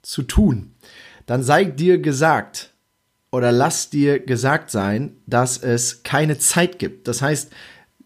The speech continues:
es ist nur die Frage, wie teilst du deine Zeit ein? Also welche Prioritäten gibst du der Zeit? Und wenn du etwas wirklich willst, also wenn du wirklich ein Buch lesen willst, weil es dir Mehrwert gibt oder weil es dir Spaß macht oder weil du zum Sport gehen möchtest, weil du wirklich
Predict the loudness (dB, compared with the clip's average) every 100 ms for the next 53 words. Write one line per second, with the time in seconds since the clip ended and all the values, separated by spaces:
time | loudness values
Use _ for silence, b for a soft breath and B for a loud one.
0 | -10 -6 -4 2 4 2 0 0 2 2
1 | 0 2 0 2 2 2 0 -4 -4 0
2 | 0 2 0 -2 0 0 -2 -2 -2 -2
3 | -2 2 2 2 -4 -6 0 0 2 0
4 | 2 0 0 -4 -4 -4 -4 0 0 0
5 | -6 -6 -14 _ B B B B -2 2
6 | 2 2 0 -2 2 2 2 -2 -2 2
7 | 4 4 0 -8 -6 -4 -4 -4 -2 -2
8 | -2 -4 -4 -2 -2 -2 0 -2 0 -4
9 | 0 2 2 0 -6 -6 -2 -2 -6 -2
10 | -2 -2 B B B B -2 2 2 2
11 | -2 -4 -6 -6 -8 -4 -2 -4 -4 -6
12 | -6 0 2 4 0 -8 -12 -14 -6 -2
13 | 0 -2 -6 -8 -6 0 2 2 0 0
14 | 0 -6 -8 -10 -2 0 2 2 0 -2
15 | -4